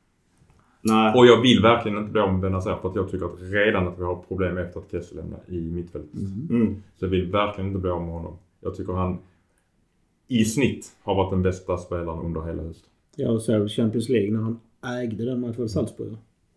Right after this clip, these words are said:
Speaker 3: Han, ja, det, det var hans match.
Speaker 2: Ja, så att
Speaker 3: Han
Speaker 2: han
Speaker 3: gjorde,
Speaker 2: är
Speaker 3: han gjorde som han ville på det mittfältet.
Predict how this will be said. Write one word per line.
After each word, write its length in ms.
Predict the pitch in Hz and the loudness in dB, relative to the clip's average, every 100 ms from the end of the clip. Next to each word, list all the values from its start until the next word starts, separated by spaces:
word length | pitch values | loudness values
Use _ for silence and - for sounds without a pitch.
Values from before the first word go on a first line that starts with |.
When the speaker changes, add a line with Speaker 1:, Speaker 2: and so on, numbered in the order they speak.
| _ _ _ _ | _ _ _ _
Speaker 3:
Han, 360 | 117 107 110 - _ _ _ _ - | -4 -2 -4 -8 _ _ _ _ -6
ja, 240 | 131 113 | -2 -2
det, 100 | 113 110 | -2 -2
det 80 | |
var 80 | 113 | 0
hans 220 | 135 117 | 0 -2
match. 200 | 151 165 - _ | -2 -6 -10 _
Speaker 2:
Ja, 120 | 104 101 - _ | -8 -8 -12 _
så 120 | - | -6
att 60 | - | 6
Speaker 3:
Han 40 | |
Speaker 2:
han 80 | 135 | 8
Speaker 3:
gjorde, 120 | 147 | 10
Speaker 2:
är 20 | 135 | 8
Speaker 3:
han 100 | 143 | 8
gjorde 180 | 147 135 | 8 6
som 120 | 135 | 2
han 140 | 131 | 2
ville 280 | 131 151 113 | 2 4 4
på 100 | 123 | 2
det 80 | 139 | -2
mittfältet. 420 | 131 - - - | -4 -6 -12 -14